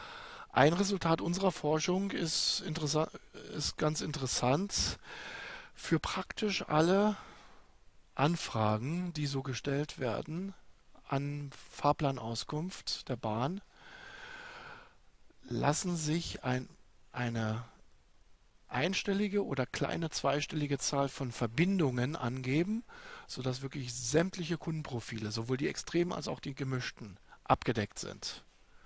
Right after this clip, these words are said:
Ja, also dass man jedem Kundenprofil, auch wenn man die Kundenprofile, das Kundenprofil von demjenigen, der die Fahrplanauskunft da benutzt,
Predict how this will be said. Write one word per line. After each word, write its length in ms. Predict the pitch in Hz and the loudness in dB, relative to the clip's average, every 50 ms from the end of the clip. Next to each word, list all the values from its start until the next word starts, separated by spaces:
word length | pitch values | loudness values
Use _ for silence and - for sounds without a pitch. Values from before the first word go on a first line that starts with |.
| - - - - - - - - - | -20 -20 -20 -20 -20 -20 -20 -10 -4
Ja, 140 | - 120 127 | 2 4 4
also 180 | 131 123 131 | 4 4 2
dass 140 | 139 131 - | 2 2 2
man 140 | 143 131 135 | 2 0 0
jedem 300 | 135 127 160 190 208 208 | 2 4 4 4 4 2
Kundenprofil, 800 | - - 185 180 180 - - 127 - - 117 113 113 - 101 107 117 - - - - | 0 0 0 2 0 -2 -2 -6 -6 -4 -4 -4 -2 -2 -4 -6 -8 -12 -16 -10 -8
auch 140 | - 131 | -2 0
wenn 80 | 156 156 | 2 2
man 80 | 151 147 | 2 2
die 80 | 143 | 2
Kundenprofile, 640 | - - 190 190 165 165 147 - 170 165 175 180 175 - - - - - - - - - - - - | 2 2 0 2 0 -2 -2 0 2 6 6 6 4 2 -4 -12 -14 -14 -12 -14 -14 -16 -18 -10 -6
das 140 | - 139 - | -4 -2 0
Kundenprofil 460 | - 175 175 151 170 156 - 175 156 | 0 0 0 0 -2 0 0 0 2
von 160 | - 151 143 | 2 2 4
demjenigen, 400 | 135 143 165 170 160 160 151 143 | 4 4 4 4 4 2 2 4
der 100 | 143 139 | 2 4
die 120 | 139 139 131 | 2 2 4
Fahrplanauskunft 1200 | - 139 147 - 160 147 143 - 139 135 - - - - 143 139 139 - - - - - - - - | 6 4 6 6 4 4 4 2 0 -2 -2 -2 -4 -2 -2 -2 -2 -4 -6 -6 -6 -8 -8 -8 -4
da 280 | - 135 131 127 123 | 0 2 4 4 4
benutzt, 520 | 123 127 135 147 170 190 - - - - | 2 2 2 2 2 2 0 -2 -4 -6